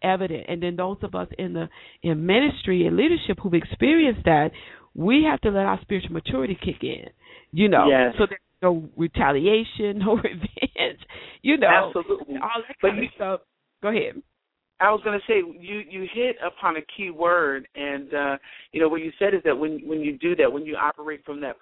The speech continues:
Speaker 2: place of, you know, uh, literally, you know, trying to get something from someone else, a-, and you don't validate it, is literally what you do is that you even,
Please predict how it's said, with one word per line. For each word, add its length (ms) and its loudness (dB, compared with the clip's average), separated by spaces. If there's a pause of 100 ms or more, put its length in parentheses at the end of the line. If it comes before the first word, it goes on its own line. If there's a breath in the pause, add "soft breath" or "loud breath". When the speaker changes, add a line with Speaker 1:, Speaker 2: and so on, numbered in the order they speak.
Speaker 2:
place 320 -2 (100)
of, 280 -2
you 120 -8
know, 260 0 (300 loud breath)
uh, 340 0 (260)
literally, 520 0
you 120 -4
know, 280 2 (140)
trying 280 4
to 100 -8
get 280 -8
something 280 -10
from 240 -6
someone 440 2 (120)
else, 260 4 (160)
a-, 240 -8
and 140 -4
you 40 -4
don't 220 0
validate 480 0
it, 80 -6 (300 loud breath)
is 180 -6
literally 300 -2
what 200 -10
you 120 -16
do 220 -2
is 80 -4
that 120 -2
you 120 -16
even, 280 -10